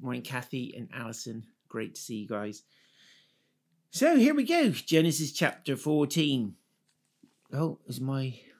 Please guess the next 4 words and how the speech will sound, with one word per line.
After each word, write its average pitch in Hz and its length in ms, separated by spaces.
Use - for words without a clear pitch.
recording 120 760
going 117 280
here? 139 260
Yep. 139 280